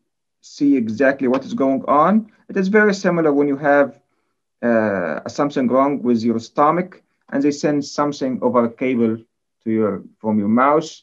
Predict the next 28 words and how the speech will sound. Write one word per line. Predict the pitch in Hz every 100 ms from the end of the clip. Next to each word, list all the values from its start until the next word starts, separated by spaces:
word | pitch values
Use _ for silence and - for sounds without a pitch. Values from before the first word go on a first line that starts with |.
| _
it | 110
goes | 117 120
to | 120
your | 104
stomach, | 104 - 143 151 151 - _ _ -
and | 117 117 117 107 - _ _ _ _ 107
get | 127
some | - 120
pictures, | 117 143 - 135 123 104 - - _ _ _ 107
uh, | 107
for | - 117
your | 113 110
stomach, | - 127 123 123 120
and | - 110 107 107
the | 98
doctor | 92 131 131 - 107
will | 104 107
know | 110 113
exactly | 101 87 107 107 107
what | 98 104
is | 101 95
wrong, | 95 98 101 98 - _ _ _ _ _ 95
uh, | 92 -
with | 104 95 -
your | 90
stomach. | 87 - 90 - _ _ _ _ _ _ _ _ _ -
Okay? | - 175 233 226 _ _ _ _ _ _ _ _ _ _ _ _ _ _ _ _ -
Okay, | 233 - 92